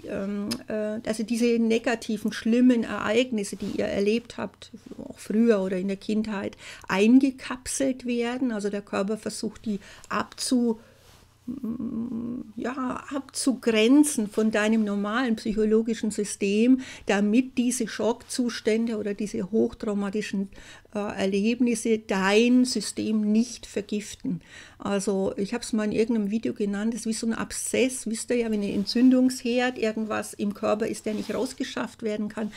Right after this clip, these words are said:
dann wird er ummantelt, damit du keine Sepsis kriegst, damit dein System nicht belastet wird.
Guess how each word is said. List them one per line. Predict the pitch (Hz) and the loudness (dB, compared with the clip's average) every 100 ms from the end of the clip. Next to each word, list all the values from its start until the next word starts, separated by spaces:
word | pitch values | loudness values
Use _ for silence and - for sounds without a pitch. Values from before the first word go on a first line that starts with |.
| - - | -14 -8
dann | 202 208 | -2 0
wird | 208 208 | -2 0
er | 208 208 | 0 2
ummantelt, | 202 196 190 208 220 240 233 247 - - | 2 2 2 0 2 4 4 2 -10 -6
damit | 196 208 220 | -2 -2 -4
du | 233 | -6
keine | 220 214 214 | -4 -4 -4
Sepsis | 202 - - - 220 - | -4 -8 -6 -6 -6 -4
kriegst, | 214 214 208 | -6 -6 -6
damit | 202 208 - - | -4 -2 -4 -4
dein | 202 202 | -4 -2
System | 214 - - 202 190 - - - | -6 -6 -2 -2 -4 -10 -20 -8
nicht | - 190 214 254 254 - - | 4 8 8 8 4 -8 -2
belastet | 220 226 220 - - - - | 0 0 -2 -4 -8 -10 -10
wird. | - - | -14 -16